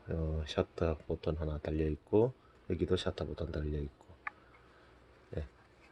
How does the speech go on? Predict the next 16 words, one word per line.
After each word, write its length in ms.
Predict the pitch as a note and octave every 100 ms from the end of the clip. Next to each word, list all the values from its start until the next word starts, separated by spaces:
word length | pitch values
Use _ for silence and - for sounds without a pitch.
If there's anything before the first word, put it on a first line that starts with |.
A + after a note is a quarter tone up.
| - -
아주 280 | G2 G2 F#2
작으면서도 1080 | - E2+ G#2 A2 A2 - G2 F#2+ C3 C#3 B2+
사용하기가 680 | - F#2 F#2 F#2+ F2+ E2+ - - -
편리한, 600 | G2+ F#2+ F2+ E2+ F2 E2+ - - - - - - -
어, 300 | D#2+ D#2 D#2+ -
에스디 600 | E2+ - - G#2 F2 -
메모리 380 | A2 G#2+ F#2+ -
캠코더 560 | - E2 - F2 E2 D2+ - - - - - - -
파나소닉 600 | F2+ E2+ E2 - G2 E2+
제품, 480 | E2+ - - D#2 D2+ - - - - - - F2+
예, 160 | E2 - - - - - -
이것으로, 720 | - F#2 G2 - G2 A#2 C3 A2+
어, 200 | F#2 E2+
제품 680 | D#2+ E2 - G#2 G#2+ G#2+ G2+ - - - - -
잘 320 | - F#2+ F#2 - -
동작하는지 1000 | E2+ E2+ F#2+ G2 G2 G2 F2+ G2+ A2